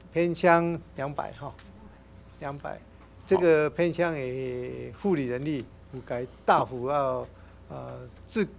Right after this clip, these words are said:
就是类似医师的这在地养成安尼。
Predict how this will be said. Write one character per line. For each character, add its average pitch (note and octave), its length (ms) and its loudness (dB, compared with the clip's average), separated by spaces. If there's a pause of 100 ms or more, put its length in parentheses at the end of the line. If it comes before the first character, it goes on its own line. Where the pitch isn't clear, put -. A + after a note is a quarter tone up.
(240)
就 C#3+ 120 -2
是 C#3 180 -4 (160)
类 G3 180 8
似 E3 340 4 (240)
医 E3+ 120 -4
师 E3 240 0
的 C#3+ 100 0
这 D#3 180 -4
在 F3 220 2
地 E3+ 160 -2
养 A2 240 -4
成 A#2 200 -14 (120)
安 B2 100 -12
尼。 B2 60 -12